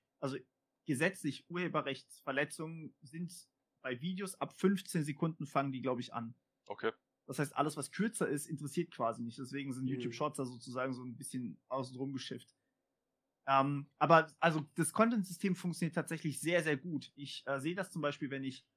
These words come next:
Speaker 1: also wenn jemand anders zum Beispiel einfach Teile von meinem Video runter- oder sich runterlädt und bei sich hochlädt.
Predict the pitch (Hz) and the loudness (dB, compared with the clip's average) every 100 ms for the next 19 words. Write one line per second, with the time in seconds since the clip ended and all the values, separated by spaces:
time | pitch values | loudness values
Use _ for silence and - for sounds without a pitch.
0 | _ _ - 127 110 147 139 143 135 165 | _ _ -4 0 4 6 8 6 6 2
1 | 170 185 135 - 143 135 120 - - 156 | 2 0 -2 0 0 2 0 -2 0 2
2 | 170 165 156 143 135 139 147 135 180 208 | 2 0 -2 0 -2 -2 -2 2 2 4
3 | 165 143 143 127 120 - 120 131 165 185 | 2 -2 -4 -2 -2 -4 -14 -6 -2 0
4 | 180 165 170 151 131 135 147 185 151 180 | 2 0 -2 -2 4 4 2 -2 -2 -2
5 | - 120 139 | -2 -2 -2